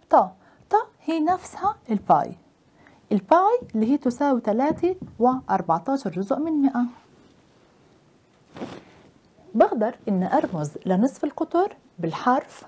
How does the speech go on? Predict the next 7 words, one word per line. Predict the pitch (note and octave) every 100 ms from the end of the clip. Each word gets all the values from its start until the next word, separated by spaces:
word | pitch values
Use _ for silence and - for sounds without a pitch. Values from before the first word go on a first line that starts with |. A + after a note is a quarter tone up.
| - -
آر. | F4+ E3+ - - _ - - - - - - - - - - - -
آر | D4 D3+ - - _ - - _ - - - -
هو | G#3 D#3+ - - _ _
نصف | A#3 F#3 -
القطر. | C#4+ G4+ D4+ - - - - - - - - -
فنصف | E3 - - - - - _ - D4 G4 -
القطر | B3+ G#3 - -